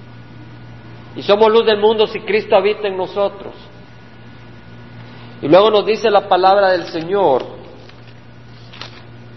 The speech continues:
"Una ciudad situada sobre un monte no se puede ocultar". Este hombre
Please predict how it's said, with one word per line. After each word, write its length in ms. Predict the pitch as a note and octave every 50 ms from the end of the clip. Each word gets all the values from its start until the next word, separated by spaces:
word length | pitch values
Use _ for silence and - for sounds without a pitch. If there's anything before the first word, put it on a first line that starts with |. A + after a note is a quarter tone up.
| - - - - - - - - - - - - - - - - - - - -
"Una 240 | F3+ G3 G#3+ A#3+ G#3+
ciudad 360 | G3 - G#3 G#3 G#3+ G#3+ G#3 G#3
situada 400 | G#3+ G3+ - A3 G3+ G3+ G#3 G3
sobre 260 | - G3 F#3 F#3 F#3+
un 100 | G3 F#3+
monte 300 | G3+ G#3 G3+ G3+ G3+ F#3
no 180 | F3+ G3 G3+
se 120 | - G3+ F#3+
puede 280 | - - F#3+ F#3+ F#3
ocultar". 520 | F3 - - D3+ C3 A#2+ - B2 A#2 A2 G#2 - - - - - - - - - - - - - - - - - - - - - - - - - - - - - - - - - - - - - - -
Este 300 | - D#3 D#3 - - A3
hombre 480 | A3+ B3 C4 C4 B3 G#3+ F#3+ - G3 G3